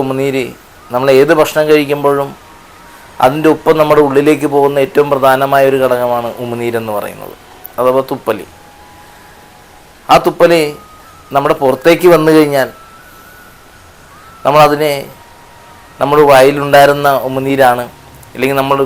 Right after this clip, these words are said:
കഴിക്കുന്ന, അല്ലെങ്കിൽ നമ്മൾ ഭക്ഷണത്തിൻ്റെ ഒപ്പം ഉള്ളിൽ പോയിക്കൊണ്ടിരിക്കുന്നതാണ് എന്ന് വിചാരിച്ച് ആരെങ്കിലും അതിൽ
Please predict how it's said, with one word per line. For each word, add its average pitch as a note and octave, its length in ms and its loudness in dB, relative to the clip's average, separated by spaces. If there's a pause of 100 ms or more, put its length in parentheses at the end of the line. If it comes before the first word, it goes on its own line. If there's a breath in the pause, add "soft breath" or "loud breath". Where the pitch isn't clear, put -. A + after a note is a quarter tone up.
(100)
കഴിക്കുന്ന, C3+ 420 -2 (100)
അല്ലെങ്കിൽ C3 360 -4
നമ്മൾ B2+ 200 -6
ഭക്ഷണത്തിൻ്റെ C3+ 440 -4
ഒപ്പം C3+ 180 -4
ഉള്ളിൽ C3 260 -4
പോയിക്കൊണ്ടിരിക്കുന്നതാണ് C3 920 -4 (500 loud breath)
എന്ന് D3 200 -2
വിചാരിച്ച് C#3 480 0 (1040 loud breath)
ആരെങ്കിലും D3 360 2
അതിൽ D3 120 -2